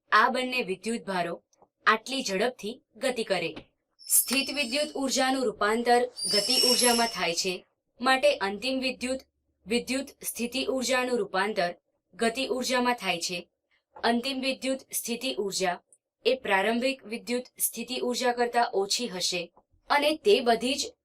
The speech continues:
સ્થિતિ ઉર્જાનું રૂપાંતર વિદ્યુતભારની ગતિ ઉર્જામાં થાય છે. આમ આપણે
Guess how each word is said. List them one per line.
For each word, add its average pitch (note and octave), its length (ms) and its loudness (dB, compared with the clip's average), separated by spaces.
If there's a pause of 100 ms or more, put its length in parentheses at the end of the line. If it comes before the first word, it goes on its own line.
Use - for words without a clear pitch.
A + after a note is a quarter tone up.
(200)
સ્થિતિ B3 380 -4 (300)
ઉર્જાનું C4 440 -2
રૂપાંતર F#3 520 0 (420)
વિદ્યુતભારની G3+ 880 -4 (240)
ગતિ C4 340 2
ઉર્જામાં G3 460 -4
થાય F3+ 220 -2
છે. F3+ 120 -6 (1800)
આમ A#3+ 200 4 (120)
આપણે C#4 240 0